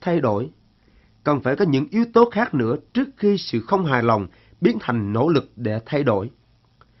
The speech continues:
Tôi muốn đề cập đến một trong những yếu tố đó với các bạn,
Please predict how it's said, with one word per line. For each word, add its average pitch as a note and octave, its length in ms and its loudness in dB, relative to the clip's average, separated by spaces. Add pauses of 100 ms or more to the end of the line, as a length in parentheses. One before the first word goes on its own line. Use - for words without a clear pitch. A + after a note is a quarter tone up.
(240)
Tôi D#3+ 120 2
muốn G3 180 4
đề C#3 140 4
cập - 280 -2
đến E3 240 0
một E3 420 2
trong F3 120 -2
những B2+ 160 0
yếu G3 160 -2
tố G3 220 4
đó F3 280 6 (360)
với G3+ 120 4
các A#3 220 0
bạn, G2+ 320 -2